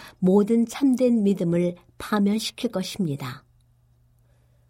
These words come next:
청년들의 마음을 사로잡아 그들의 사상을 타락시키고 그들의 정욕을 불붙이는 것이 이 마지막 날에 사탄이 행하는 특별한 일입니다. 모든 사람은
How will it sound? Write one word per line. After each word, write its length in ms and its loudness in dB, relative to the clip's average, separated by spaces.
청년들의 600 2
마음을 320 2
사로잡아 720 -6
그들의 340 0
사상을 500 -2
타락시키고 960 -6
그들의 360 2
정욕을 680 0
불붙이는 640 -2
것이 560 -8
이 200 2
마지막 520 0
날에 380 -4
사탄이 520 -2
행하는 380 -2
특별한 480 -4
일입니다. 580 -8
모든 380 4
사람은 600 0